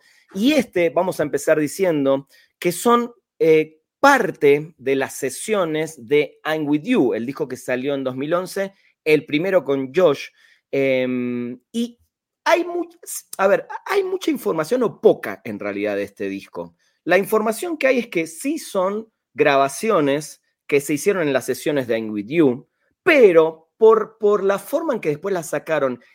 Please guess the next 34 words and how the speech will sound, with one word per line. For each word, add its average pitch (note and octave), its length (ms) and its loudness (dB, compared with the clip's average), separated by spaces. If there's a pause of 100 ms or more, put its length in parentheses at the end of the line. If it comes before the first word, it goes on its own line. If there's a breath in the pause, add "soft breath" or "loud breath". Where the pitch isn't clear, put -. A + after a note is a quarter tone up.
(200 soft breath)
y E3+ 120 -10
por F#3 240 0
el F#3+ 200 -4
tiempo A#3+ 380 0
que B2 100 -2
pasó, C#3 280 -4
que D#3 100 2
además C#3+ 220 2
fue, G3 300 -2
si - 160 -12
no E3 80 -4
me F#3 100 -6
equivoco, G3 300 0
casi A#3+ 380 -6
un D3 180 -4
año F3+ 260 -4
después, B2 680 0 (520)
claramente G3 1120 2 (260)
hubo C4 260 2
una F#3+ 220 2
reorganización, C#3+ 920 0
una A3 240 0
regrabación D3 640 -2
de C3 80 0
muchas D#3 720 -4 (480)
tomas, C#3+ 460 6
seguramente, D3 800 0
de, A#2+ 220 0
de G#2 140 -4
nuevas A2 280 -4
guitarras, D3 460 -2
de A2+ 40 -8
nuevos A#2+ 200 -4
procesos, E3 600 -4